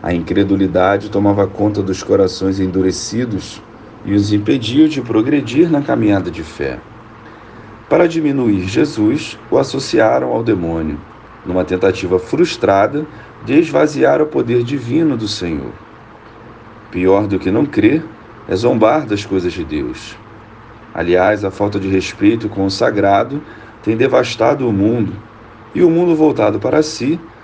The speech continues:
não enxerga isso e sofre. Como cristãos, temos apenas um lado para escolher, pois não existem dois caminhos rumo à salvação. Se de fato nos revestimos da couraça de Cristo,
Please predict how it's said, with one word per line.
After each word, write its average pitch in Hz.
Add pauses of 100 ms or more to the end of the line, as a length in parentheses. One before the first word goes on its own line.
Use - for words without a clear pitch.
(200)
não 175
enxerga 143
isso 180 (360)
e 107
sofre. 80 (920)
Como 82
cristãos, 113 (300)
temos 110
apenas 117
um 131
lado 117
para 101
escolher, 90 (480)
pois 113
não 135
existem 151
dois 160
caminhos 131
rumo 113
à 101
salvação. 87 (1160)
Se -
de 95
fato 95
nos 104
revestimos 104
da 110
couraça 101
de 101
Cristo, 113